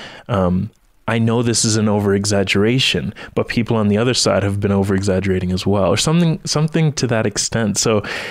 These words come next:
this quote actually is a little bit out of context, but either way,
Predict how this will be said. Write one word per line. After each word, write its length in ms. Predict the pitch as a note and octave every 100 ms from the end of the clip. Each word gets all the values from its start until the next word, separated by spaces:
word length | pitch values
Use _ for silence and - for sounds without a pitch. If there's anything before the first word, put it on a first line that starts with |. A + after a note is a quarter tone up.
| - _ _ _ - - C#3+
this 200 | D#3 -
quote 460 | - D3+ D3 - -
actually 540 | A#2 - C3+ A#2 A2 - - A#2
is 120 | A2+
a 80 | G#2+
little 180 | A2
bit 120 | A#2 G#2+
out 100 | G#2
of 100 | -
context, 400 | G2 G2 A#2 A#2
but 120 | C#3
either 260 | E3+ F3+
way, 340 | A2+ G2+ G#2+